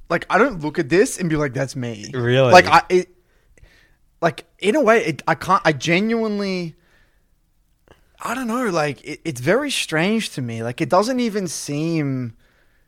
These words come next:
Speaker 1: like me. Like, I, I don't actually resonate with that person.
Speaker 2: Really?
Speaker 1: Like,
Speaker 2: It's,
Speaker 1: it's like,
Speaker 2: it
Speaker 1: that
Speaker 2: is,
Speaker 1: is,
Speaker 2: it is a
Speaker 1: that
Speaker 2: different
Speaker 1: doesn't
Speaker 2: person.
Speaker 1: seem like me.
Speaker 2: Yeah.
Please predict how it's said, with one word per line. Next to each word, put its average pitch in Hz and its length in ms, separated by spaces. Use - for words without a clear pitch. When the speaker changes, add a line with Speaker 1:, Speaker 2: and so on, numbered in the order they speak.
Speaker 1:
like 131 240
me. 110 380
Like, 170 140
I, 202 200
I 196 100
don't 202 240
actually 175 320
resonate 139 500
with 123 140
that 131 160
person. 127 280
Speaker 2:
Really? 117 200
Speaker 1:
Like, 156 100
Speaker 2:
It's, 160 80
Speaker 1:
it's - 80
like, - 100
Speaker 2:
it 110 40
Speaker 1:
that 185 180
Speaker 2:
is, 208 240
Speaker 1:
is, - 40
Speaker 2:
it 107 120
is 117 60
a - 20
Speaker 1:
that 190 80
Speaker 2:
different 151 60
Speaker 1:
doesn't 196 260
Speaker 2:
person. 214 120
Speaker 1:
seem 190 380
like 170 320
me. 185 300
Speaker 2:
Yeah. 101 240